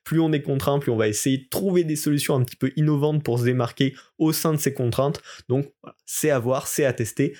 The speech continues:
au fur et à mesure que la tendance grossit.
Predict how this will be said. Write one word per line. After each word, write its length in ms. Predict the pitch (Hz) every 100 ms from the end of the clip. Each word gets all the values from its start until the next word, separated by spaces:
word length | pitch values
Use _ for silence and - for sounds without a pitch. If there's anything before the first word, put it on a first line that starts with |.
| _
au 100 | 151
fur 260 | 139 - 135
et 60 |
à 60 | 123
mesure 340 | 117 113 143
que 100 | 147
la 120 | 117 110
tendance 500 | 113 113 127 - -
grossit. 500 | 123 117 117 170 -